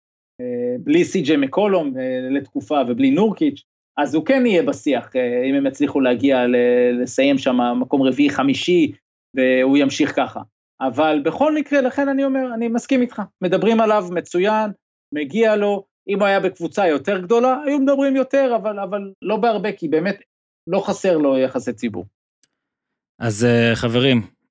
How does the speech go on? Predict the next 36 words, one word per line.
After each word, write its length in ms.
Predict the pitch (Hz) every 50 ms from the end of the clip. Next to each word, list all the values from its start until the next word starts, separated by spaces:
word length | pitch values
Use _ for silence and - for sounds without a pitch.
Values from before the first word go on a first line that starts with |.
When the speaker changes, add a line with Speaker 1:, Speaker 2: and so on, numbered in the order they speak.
| _ 107
Speaker 2:
דיברנו 380 | 117 107 123 131 127 123 120
על 100 | 113 107
דיים, 280 | 98 107 107 107 113 117 123 - _ -
אמנם 260 | 131 139 147 151 156 147
בסוף, 420 | 143 - - 127 123 135 - -
אז 160 | - 113 120
אולי 180 | 135 139 139 139
אנחנו 240 | 139 135 113 131 117
פה, 400 | 143 131 127 123 120 120 120 117
זה, 220 | 117 110 143 143 127
אבל 160 | 131 151 151
לא, 140 | 139 113 107
באמת, 360 | 104 127 127 127 113 - - - - - - -
שחקן 380 | - - - - - 147 139 131
אדיר, 320 | 123 110 117 123 120 113 113 - _ _ _ _ _ _ _ _
והוא 200 | 110 107 117 120
משח-, 300 | 120 117 - - 110 107 104
והוא 200 | 120 117 123 127
השנה, 500 | 113 - - 127 127 143 143 139 139 135 123 - _ _ _ _ -
הקייס 480 | 139 143 - - 214 226 240 247 - -
של 220 | - 202 180 175
אלה 200 | 180 185 190 196
שזה, 340 | - - 180 165 180 196 185
ש-, 100 | - - - 123 135
נגיד 260 | 139 151 131 147 147
מול 220 | 147 156 170 170 175 - -
דונצ'יץ', 720 | 127 117 123 165 190 202 190 - - 131 139 143 - - - _ _ - - - - _ _ _ _ _ _
זה 220 | - 120 113 143 151
שהוא, 300 | - - 160 156 156 151
המספרים 520 | 143 151 143 - - - 160 156 190 208
שלו 180 | 190 - 202 175
מדהימים 440 | 156 139 135 143 139 151 175 190 185
של 180 | - 202 190
דיים, 360 | 175 208 220 226 233 220 196 131
והקבוצה 800 | 117 147 139 143 143 - - - 135 135 131 - - 202 202 202
יותר 280 | 185 - - 180 170